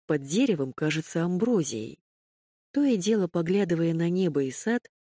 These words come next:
ощущая в сердце благодать, я читала о жизненном подвиге отца-основателя. Его битва с дьяволами поразила. Я спросила себя, неужели такой же прекрасный,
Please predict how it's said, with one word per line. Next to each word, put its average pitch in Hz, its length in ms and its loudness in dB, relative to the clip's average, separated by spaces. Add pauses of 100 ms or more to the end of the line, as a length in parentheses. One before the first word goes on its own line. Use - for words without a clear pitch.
(180)
ощущая 160 600 0
в - 40 -10
сердце 156 420 -2
благодать, 147 640 -2 (460)
я 240 220 0
читала 220 540 -2
о 165 120 -2
жизненном 208 540 0
подвиге 175 540 0
отца-основателя. 170 1080 -4 (720)
Его 139 320 -2
битва 147 380 -2
с 139 60 -8
дьяволами 170 640 -2
поразила. 165 720 -2 (500)
Я 190 160 -6
спросила 185 540 -4
себя, 123 400 -8 (640)
неужели 196 460 0
такой 220 360 0
же 185 140 0
прекрасный, 180 800 -4